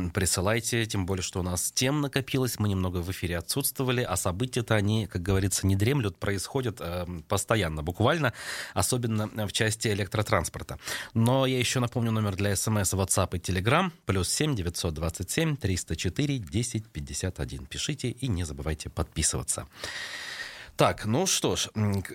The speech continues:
транспорт, да, э, прежде всего электрический. С ним у нас в последнее время проблемы, хотя не только с ним, понятно,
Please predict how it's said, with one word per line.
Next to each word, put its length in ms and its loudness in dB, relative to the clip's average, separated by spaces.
транспорт, 500 2
да, 180 4
э, 400 0
прежде 260 2
всего 260 2
электрический. 540 0
С 140 2
ним 180 2
у 20 0
нас 300 0
в 140 -8
последнее 400 0
время 200 -2
проблемы, 400 0
хотя 220 -2
не 120 -2
только 240 -2
с 100 -4
ним, 140 2
понятно, 680 2